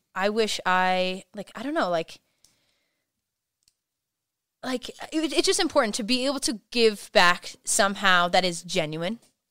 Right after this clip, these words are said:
Like, it's not like I'm like, "All these proceeds go to X, Y, and Z." It's like, "Oh, no, I'm giving a piece of myself to hopefully help you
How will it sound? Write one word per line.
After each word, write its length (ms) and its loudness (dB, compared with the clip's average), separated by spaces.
Like, 160 2
it's 180 0
not 200 4
like 220 -4
I'm 140 -6
like, 280 -8
"All 180 0
these 160 -2
proceeds 380 0
go 220 6
to 100 4
X, 180 2
Y, 120 0
and 140 0
Z." 180 2
It's 120 -4
like, 220 -4
"Oh, 40 -2
no, 160 4
I'm 120 2
giving 320 -2
a 80 -4
piece 300 -2
of 100 0
myself 640 0
to 100 -4
hopefully 380 -4
help 320 -6
you 280 -6